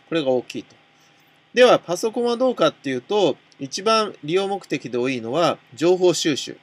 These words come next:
これ五十九パーセント一番高くて、えー、あとですね、この利用場所で見た場合、えー、仕事場、職場が二十五パーセントということで、職場率も一位。当然ですね、利用目的でも仕事で使ってるっていうのも一番多いということですね。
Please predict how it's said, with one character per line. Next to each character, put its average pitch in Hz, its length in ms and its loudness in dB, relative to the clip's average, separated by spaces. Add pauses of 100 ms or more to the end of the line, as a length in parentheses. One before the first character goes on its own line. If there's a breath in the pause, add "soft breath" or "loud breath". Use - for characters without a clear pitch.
(320)
こ 160 80 -8
れ 143 60 -4
五 147 160 -2
十 156 140 0
九 151 180 -2
パ 143 140 -2
ー 135 40 0
セ 131 140 -6
ン 117 40 -8
ト 110 100 -8
一 104 200 -10
番 117 160 -6
高 98 280 -14
く - 120 -20
て、 147 340 0 (540 soft breath)
え 135 320 2
ー、 - 40 0
あ 185 80 2
と 135 120 -2
で 104 80 -6
す - 140 -14
ね、 107 220 -10 (340)
こ 139 120 -10
の 127 240 -4 (260)
利 143 100 -4
用 214 180 6
場 220 140 2
所 156 140 -4
で 113 80 -4
見 110 80 -12
た 95 140 -14
場 104 100 -8
合、 110 40 -6
え 131 260 -6 (440 soft breath)
ー、 110 360 -8 (120)
仕 - 280 -6
事 214 280 2
場、 190 200 2 (100)
職 156 320 -6
場 202 120 2
が 180 120 0
二 196 120 -6
十 156 160 -4
五 110 140 -6
パ 117 140 -4
ー 120 60 -2
セ 120 160 -6
ン 98 80 -14
ト - 100 -20
と - 160 -20
い - 20 -16
う - 60 -20
こ 104 80 -16
と 117 100 -10
で、 143 260 2
職 143 280 -12
場 196 100 4
率 135 220 0
も 90 100 -12
一 104 300 -10
位。 - 80 -16 (540 soft breath)
当 208 180 0
然 220 180 0
で 127 100 -2
す - 140 -10
ね、 117 100 -4
利 139 80 -2
用 196 160 4
目 202 180 -4
的 123 260 -8
で 117 100 -4
も 143 180 -4
仕 - 180 -2
事 196 220 0
で 185 120 4
使 170 200 -2
っ 160 60 -4
て 165 160 -6
る 165 60 -2
っ 151 40 -4
て 143 140 -10
い 123 40 -4
う - 20 -8
の 156 60 -8
も 131 60 -4
一 117 220 -6
番 113 200 -4
多 110 100 -4
い 92 100 -10
と - 140 -18
い - 20 -18
う - 40 -18
こ - 60 -20
と 85 60 -20
で - 40 -20
す - 120 -18
ね。 170 140 -8